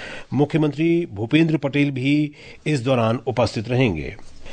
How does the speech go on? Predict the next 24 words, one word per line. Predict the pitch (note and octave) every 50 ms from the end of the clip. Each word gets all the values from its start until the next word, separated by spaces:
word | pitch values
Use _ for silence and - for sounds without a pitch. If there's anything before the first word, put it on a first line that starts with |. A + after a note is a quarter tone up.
| - - - -
नागर | A#2 B2+ D3 E3 F3+ F3+ A3+ A#3+ A3
विमानन | F#3 F3+ E3+ F3+ F#3 G3+ G#3 G3
महानिदेशालय | E3 C#3+ D3+ D#3 D3+ D3 D3+ D3 E3+ E3+ F3 F3+ G3 G3
डीजीसीए | D#3+ C#3 C#3+ C3 C#3+ C3+ - - E3+ G3 G3+
ने | E3+ C#3+ D3 D#3+ F3
इंडिगो | F#3+ G#2+ C#3 C3+ C3+ C3+ D3 C#3+ E3 F#3+ F3
के | - - D3+ E3 E3+
मुख्य | D#3 B2+ C#3 D#3 D3+ - - - F#3+ F#3+
कार्यकारी | D#3+ - C#3+ C3+ C3+ C3+ - C#3 C#3+ D3+ D#3
अधिकारी | C#3+ A#2+ A#2+ B2 C#3 C#3 C#3+ D#3+ E3+ E3
पीटर | - - D3+ D3 C#3 D#3 D#3 D3
एल्बर्स | C#3 C3 B2+ A#2+ C#3+ D#3 C#3 A#2+ G#2+ - - - - _ -
और | C3+ C3+ C3+ C3+ C3+ C#3 - -
अकाउंटेबल | C3+ B2 - D3 D3+ D3+ D#3+ D#3+ D#3+ F3+
मैनेजर | F3+ F3 D3+ C#3+ D3 D#3+ E3 C#3 C3 B2+ C3 C#3 D3 - - - - - - _ -
इसिड्रो | F3 D#3 - F3 E3 C3+ D3+ F3 F3+ F3+ F3+ F3 - -
पोर्क्यूरस | D3 C#3+ C#3 - - E3 E3+ F3+ E3+ -
को | - D#3 C#3
कारण | - - C3+ C3+ C3+ C3+
बताओ | B2+ B2+ A2+ B2+ C3
नोटिस | C3 B2 A#2 A#2+ B2
जारी | A2 G#2 A#2 A2 G#2+ G#2+
किया | - - D3 C#3+ C#3+ C3
है | C#3 E3 F#3 -